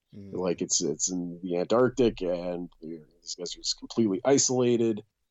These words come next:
Speaker 2: and there's something spooky about that, and uh, I don't know. That's kind of one of the cooler character things about thirty Days, but I, I think is, like, the, none of the people that live in this town where it goes fucking completely dark for thirty days,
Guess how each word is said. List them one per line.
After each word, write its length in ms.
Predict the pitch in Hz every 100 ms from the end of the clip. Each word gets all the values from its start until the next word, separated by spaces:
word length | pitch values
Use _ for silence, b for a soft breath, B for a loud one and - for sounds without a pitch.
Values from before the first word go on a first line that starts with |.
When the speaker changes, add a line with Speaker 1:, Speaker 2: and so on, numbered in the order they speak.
| _ _
Speaker 2:
and 240 | 101 98 95
there's 120 | 101
something 300 | 151 151 139
spooky 520 | - - 180 - 117
about 320 | 104 104 98
that, 260 | 101 95 82 -
and 320 | 92 90 90 - _ _ _ _ _ _ - -
uh, 380 | 95 90 90 - -
I 60 | 113
don't 120 | 110
know. 120 | 101
That's 180 | 98 -
kind 140 | 180
of 60 | 151
one 40 | 113
of 60 |
the 40 | -
cooler 200 | 113 104
character 420 | - 98 98 95
things 260 | - 87 80
about 200 | 92 -
thirty 240 | 90 87
Days, 180 | 90 85
but 140 | - 92
I, 40 | 92 90
I 40 | -
think 200 | 95 90
is, 180 | 82
like, 220 | 82 92 - -
the, 80 |
none 220 | 101 104 127
of 80 |
the 160 | 120 107 - _ _ _ _ _
people 220 | - 123
that 120 | 104 92
live 380 | 92 101 101
in 100 | 98
this 160 | 95 87
town 480 | - 95 92 92 95
where 320 | 95 95 95 -
it 160 | 95
goes 280 | 104 95 87 -
fucking 320 | 123 123 117
completely 480 | 104 104 - 135 120
dark 420 | 90 - 107 104
for 160 | - 98 -
thirty 340 | 101 90 87 90
days, 500 | 90 90 90 -